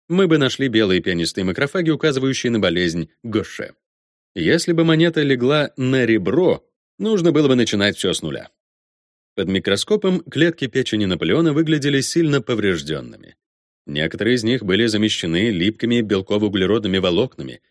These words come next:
которые играют в нашем организме роль изоленты. Врачи называют это научным термином фиброз.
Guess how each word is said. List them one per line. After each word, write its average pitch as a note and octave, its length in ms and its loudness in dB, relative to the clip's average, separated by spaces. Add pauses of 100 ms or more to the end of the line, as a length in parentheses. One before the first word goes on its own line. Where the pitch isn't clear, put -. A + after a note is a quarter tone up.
(180)
которые F#2 340 -2
играют F#2+ 380 0
в - 20 -10
нашем F#2 280 -4
организме B2 580 -2
роль A#2 480 0
изоленты. F2+ 720 -6 (880)
Врачи C3+ 340 0
называют B2+ 480 2
это G#2 240 0
научным E2+ 480 -2
термином F2+ 480 -2 (240)
фиброз. D#2 640 -8